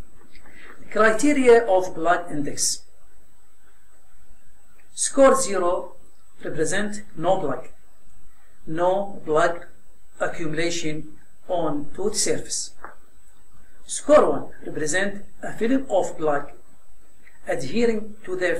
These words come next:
free gingival margin and adjacent area of the tooth, which cannot be seen with the naked eye.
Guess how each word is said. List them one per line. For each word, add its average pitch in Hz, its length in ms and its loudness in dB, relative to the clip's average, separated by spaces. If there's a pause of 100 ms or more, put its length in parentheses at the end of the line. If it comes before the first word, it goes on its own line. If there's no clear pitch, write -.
free 214 360 -2
gingival 170 600 2
margin 135 380 0 (1500)
and 185 360 2 (240)
adjacent 196 720 0
area 147 440 2 (560)
of 175 260 2
the 165 320 -2 (220)
tooth, 202 260 0 (2000)
which - 220 0
cannot 220 460 4
be 208 140 2
seen 196 480 -2
with 165 180 -2
the 156 100 2
naked 190 360 -2
eye. 143 180 0